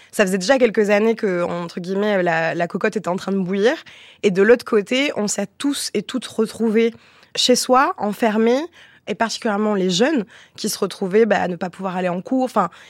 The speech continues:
il y a, ça a été très, très compliqué au niveau de la santé mentale des plus jeunes. Et donc, ils ont passé beaucoup de temps sur les écrans,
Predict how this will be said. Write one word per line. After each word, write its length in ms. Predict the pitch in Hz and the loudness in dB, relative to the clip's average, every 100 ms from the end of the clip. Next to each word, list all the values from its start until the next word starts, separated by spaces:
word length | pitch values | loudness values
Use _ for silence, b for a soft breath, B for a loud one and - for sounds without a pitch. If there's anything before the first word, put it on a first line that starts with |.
| B B | B B
il 60 | |
y 20 | 196 | 2
a, 140 | 185 | 2
ça 100 | 196 | 2
a 60 | 196 | 0
été 160 | 202 | 0
très, 160 | 190 254 | -2 -2
très 160 | 240 | -2
compliqué 440 | 233 208 214 208 226 | -4 -4 -4 0 0
au 60 | |
niveau 160 | 202 190 | 0 0
de 60 | 190 | -2
la 100 | 180 | -2
santé 240 | 190 190 | -4 -4
mentale 300 | 190 185 190 | -4 -4 -6
des 100 | 180 | -8
plus 120 | - | -4
jeunes. 180 | 185 262 - B B B | -2 -2 -6 B B B
Et 80 | 190 | 2
donc, 160 | 262 | 4
ils 20 | 254 | 4
ont 80 | |
passé 220 | 208 202 208 | 2 0 0
beaucoup 240 | 294 285 | 0 -2
de 40 | |
temps 120 | - 254 | -2 -2
sur 160 | 240 | 0
les 160 | 208 190 | 0 -2
écrans, 200 | 185 | -6